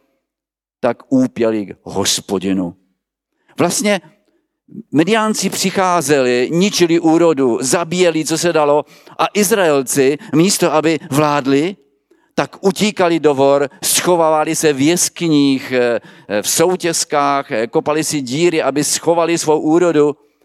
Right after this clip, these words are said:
a úpěli k Hospodinu. Našel se však jeden muž,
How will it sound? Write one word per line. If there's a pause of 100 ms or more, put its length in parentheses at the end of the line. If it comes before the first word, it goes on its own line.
(240)
a
úpěli
k (180)
Hospodinu. (680)
Našel
se
však
jeden
muž,